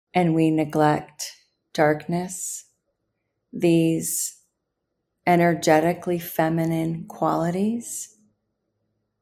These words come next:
that we override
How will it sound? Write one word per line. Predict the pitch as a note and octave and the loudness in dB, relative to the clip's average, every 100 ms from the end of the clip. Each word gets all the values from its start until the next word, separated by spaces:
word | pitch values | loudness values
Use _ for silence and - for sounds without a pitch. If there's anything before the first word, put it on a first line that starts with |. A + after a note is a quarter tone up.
| _ _ _ _ _ _ _ _ | _ _ _ _ _ _ _ _
that | F3 D#3+ - D#3+ | 4 4 2 -2
we | E3+ E3 D#3+ D3+ - | 0 0 -4 -8 -6
override | E3+ F3+ F#3 F3 D#3 D3 - - - | -2 0 0 -4 -4 -6 -8 -12 -18